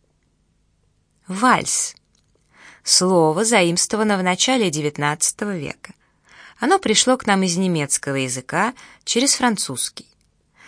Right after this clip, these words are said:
Танец назван по характерным для него вращательным движениям,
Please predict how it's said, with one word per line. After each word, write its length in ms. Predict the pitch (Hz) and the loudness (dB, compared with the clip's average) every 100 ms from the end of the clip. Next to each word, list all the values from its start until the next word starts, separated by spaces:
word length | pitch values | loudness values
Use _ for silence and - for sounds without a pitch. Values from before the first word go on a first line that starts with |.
| _ | _
Танец 420 | - 247 214 170 - | 2 4 4 2 2
назван 460 | 190 220 185 175 | 2 2 0 -2
по 100 | 165 | -4
характерным 760 | 165 170 165 - 208 180 156 151 | -2 0 0 0 0 2 0 -2
для 180 | 151 | -2
него 200 | 151 151 | -2 0
вращательным 720 | 151 151 151 170 160 165 175 185 | 0 0 0 -2 -2 -4 -4 -2
движениям, 640 | 240 226 160 143 151 - | 0 0 -2 -6 -10 -16